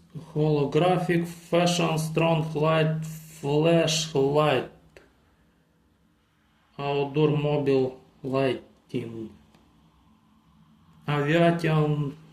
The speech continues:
чи аві-, Aviation Aluminium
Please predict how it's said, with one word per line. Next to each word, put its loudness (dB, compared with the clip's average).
чи 0
аві-, 2
Aviation 2
Aluminium 0